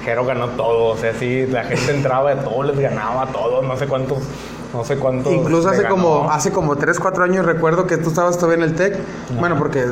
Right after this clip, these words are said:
Speaker 2: terminamos la carrera ya,
Speaker 1: Ya, ya.
Speaker 2: ya grandes, porque
Speaker 1: Ya
Speaker 2: nos
Speaker 1: viejona, ya.
Speaker 2: preferimos divertirnos mucho y después ya a la escuela.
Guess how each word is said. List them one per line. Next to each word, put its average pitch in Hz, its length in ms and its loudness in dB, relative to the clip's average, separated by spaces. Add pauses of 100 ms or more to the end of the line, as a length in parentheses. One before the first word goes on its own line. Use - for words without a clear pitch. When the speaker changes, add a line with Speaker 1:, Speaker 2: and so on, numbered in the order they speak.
(260)
Speaker 2:
terminamos 143 420 2
la 143 140 0
carrera 139 300 0
ya, 135 480 0
Speaker 1:
Ya, 107 140 0
ya. 110 40 -4
Speaker 2:
ya 139 220 2
grandes, 170 360 2
porque 160 180 0
Speaker 1:
Ya 156 100 2
Speaker 2:
nos 147 80 2
Speaker 1:
viejona, 107 240 -2
ya. - 60 -4
Speaker 2:
preferimos 156 560 2
divertirnos 151 560 2
mucho 180 260 2
y - 20 2
después 156 320 2
ya 151 80 2
a - 20 2
la 147 100 4
escuela. 175 360 2